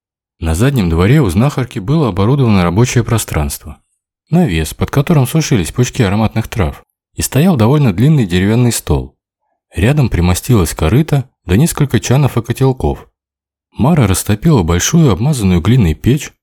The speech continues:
поставила греть в котле воду, показала мне, как правильно обрывать листочки с растения и складывать отдельно. Очищенные стебли с корнями она промыла, разрезала большим ножом на кусочки,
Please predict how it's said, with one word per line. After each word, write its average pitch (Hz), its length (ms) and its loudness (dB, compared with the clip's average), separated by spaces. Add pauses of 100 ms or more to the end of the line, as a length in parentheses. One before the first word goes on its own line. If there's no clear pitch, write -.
(100)
поставила 104 520 0
греть 104 220 2
в - 40 -8
котле 90 320 -4
воду, 123 480 -2 (320)
показала 131 480 0
мне, 120 220 2
как - 180 -4
правильно 127 300 2
обрывать 98 400 0
листочки - 420 -2
с - 120 -8
растения 143 500 0
и - 20 -2
складывать 131 480 0
отдельно. 78 580 -4 (680)
Очищенные 101 580 0
стебли 131 380 0
с - 80 -4
корнями 127 440 2
она 117 180 0
промыла, 90 560 0 (280)
разрезала 107 540 0
большим 82 380 0
ножом 90 280 2
на 78 80 2
кусочки, 139 680 -2